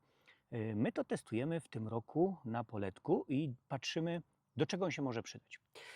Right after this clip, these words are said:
E, kochani, wykonaliśmy tutaj kilka już zabiegów. E, z-, testujemy stężenie póki co dwa i pół procent.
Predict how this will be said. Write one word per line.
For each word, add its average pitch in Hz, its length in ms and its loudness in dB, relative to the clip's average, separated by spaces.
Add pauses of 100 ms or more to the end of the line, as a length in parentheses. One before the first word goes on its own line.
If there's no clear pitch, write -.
(400)
E, 135 200 6
kochani, 208 220 4
wykonaliśmy 180 540 4
tutaj 160 220 2
kilka 165 240 0
już 101 120 4
zabiegów. 101 560 2
E, 120 240 6
z-, 117 340 0
testujemy 143 440 2
stężenie 131 460 0
póki 120 300 -2
co 123 300 2
dwa 117 200 2
i 107 100 4
pół 107 160 2
procent. - 500 -2